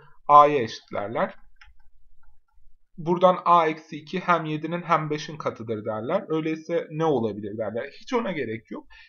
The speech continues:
Düşünelim. Bir sayı mesela soruyu değiştirelim. Yedi ile bö-, yedi ve beşe bölündüğünde üç kalanını versin. Öyleyse ben diyeceğim ki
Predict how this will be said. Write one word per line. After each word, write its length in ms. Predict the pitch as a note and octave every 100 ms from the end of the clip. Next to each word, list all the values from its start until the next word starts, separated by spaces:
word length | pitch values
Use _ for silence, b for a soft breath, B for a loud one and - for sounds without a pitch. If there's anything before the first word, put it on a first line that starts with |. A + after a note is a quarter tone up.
| -
Düşünelim. 480 | A#3 - D#3+ A2 C#3+
Bir 80 | G3+
sayı 340 | - C#3+ C#3
mesela 400 | D3+ D3+ C#3 C#3+ - -
soruyu 360 | - G3+ G3+
değiştirelim. 640 | F#3 A#2 A2 - A#2 D#3+ C4 B B B -
Yedi 260 | D#3+ G3
ile 180 | A3+ F3+
bö-, 280 | D3+ D#3+ D#3+
yedi 460 | D#3 D3+ D#3+ F#3+ G#3
ve 160 | E3+
beşe 280 | E3 F#3 G3+
bölündüğünde 500 | D#3 C#3+ D3 D#3+ G#3 -
üç 200 | - -
kalanını 420 | B2 A2 G#2 G#2
versin. 360 | G#2 G2+ - -
Öyleyse 220 | F#3+ G3 G3+
ben 200 | G#3+ G3+
diyeceğim 320 | A#3+ D#4 F#3+
ki 200 | -